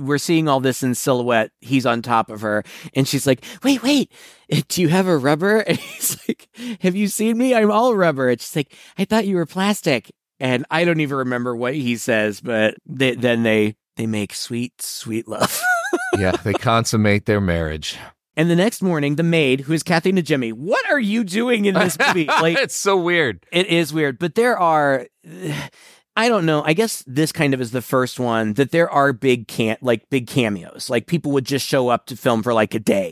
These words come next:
Speaker 1: Recognizable people. There's a big one in the next movie that we're gonna watch, too. But Kathy Najimy finds them and, and, you know, they're dead and she screams and Jesse and Jade run in and see what's happened and they grab the thing and run away. At some point, they both call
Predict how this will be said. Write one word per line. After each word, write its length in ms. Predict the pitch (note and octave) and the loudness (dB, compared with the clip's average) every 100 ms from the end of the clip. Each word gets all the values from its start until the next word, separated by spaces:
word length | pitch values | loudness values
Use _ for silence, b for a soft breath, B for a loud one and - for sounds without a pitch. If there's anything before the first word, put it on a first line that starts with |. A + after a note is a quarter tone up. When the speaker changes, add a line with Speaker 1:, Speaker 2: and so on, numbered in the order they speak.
| - | -4
Speaker 1:
Recognizable 760 | A#2 B2+ C#3+ B2 A2+ A2 A#2+ | -2 2 2 2 2 0 -2
people. 300 | G#2+ A2+ A2 | -2 -4 -2
There's 200 | A2+ A#2+ | 0 2
a 60 | C3 | 0
big 240 | B2+ D3+ | 0 0
one 240 | C#3 B2+ A#2+ | 2 2 2
in 380 | A2+ A2 A2+ A#2 | 2 2 2 0
the 100 | A2+ | 0
next 240 | A2 G2 A#2 | 0 0 -4
movie 200 | G#2 G2+ | -4 -4
that 100 | G2 | -2
we're 100 | G#2 | -2
gonna 100 | G2+ | -2
watch, 240 | G2 G2 - | -4 -6 -6
too. 260 | - F#2+ - | -6 -6 -2
But 140 | C3+ C3 | -2 0
Kathy 260 | E3 F3 | 0 2
Najimy 380 | E3+ C#3+ D#3 D3+ | 2 2 2 2
finds 300 | A#2+ A2+ G#2+ | 0 0 0
them 180 | A#2 A#2 | 0 2
and, 220 | A2+ A2+ | 2 0
and, 460 | B2+ A2 A2 A2 A2 | 0 0 0 -2 -2
you 100 | A#2+ | -2
know, 160 | G#2 G#2 | -2 0
they're 180 | A2+ | 0
dead 300 | A2+ A2+ G#2+ | 2 2 2
and 80 | A2 | 0
she 140 | - C#3+ | -2 -2
screams 500 | - C#3 B2 A#2+ G#2 | 0 2 4 2 0
and 200 | G#2+ G2+ - C#3+ | -2 -4 -6 -4
Jesse 340 | C3 C#3+ D3 C3 | 0 0 2 0
and 80 | A#2+ | 2
Jade 260 | B2 B2 | 2 2
run 220 | A#2 A#2+ | 0 0
in 120 | A#2+ A#2 | 2 0
and 100 | A2+ | -2
see 120 | B2+ | -4
what's 140 | A#2 C3 | -4 -2
happened 360 | A#2 A2+ A#2 | -2 0 0
and 120 | A2+ A2+ | 0 2
they 220 | A2+ A2+ | 2 2
grab 380 | G#2+ A#2+ A2+ A2 | 0 0 0 0
the 80 | A2 | -4
thing 220 | A#2+ A2+ | -4 -4
and 100 | A2+ | -2
run 140 | A2+ | -4
away. 320 | A2 A2 G#2+ - - | -2 -2 -2 -4 -2
At 140 | G3+ | -2
some 360 | - - C#4 F4 | -2 -2 0 -2
point, 360 | - G#3 G3 D#3 | -2 -2 0 0
they 120 | D3+ | -2
both 640 | C3+ - D3 E3+ F#3+ - _ _ _ | -2 -2 0 2 0 -6 _ _ _
call 460 | - D3+ C#3 C3+ | -4 0 2 0